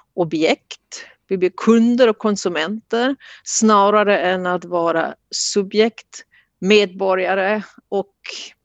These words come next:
mogna personer. Eh, och den här analfabetismen gör att vi tappar språket för, ehm,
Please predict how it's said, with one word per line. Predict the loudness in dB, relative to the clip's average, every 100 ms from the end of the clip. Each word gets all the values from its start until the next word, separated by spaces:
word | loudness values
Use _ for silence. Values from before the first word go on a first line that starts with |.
| _
mogna | 0 2 0 -4 -6 _
personer. | -10 -4 -4 -4 -8 -10 _ _ -20 -20 -20 -20 -16 0
Eh, | 0
och | 0 -6 2
den | 4
här | 4 4
analfabetismen | 2 2 0 -2 -2 -4 -2 -2
gör | 0 2 2 2
att | 0
vi | -2 -2 -2 -4 -10 -20 _
tappar | -4 0 0
språket | 0 0 2 2 -2 -2 -4 -4
för, | -6 -2 2 0 0 -6 -8 _ -20 -20 -20 _ 0
ehm, | 2 2 -2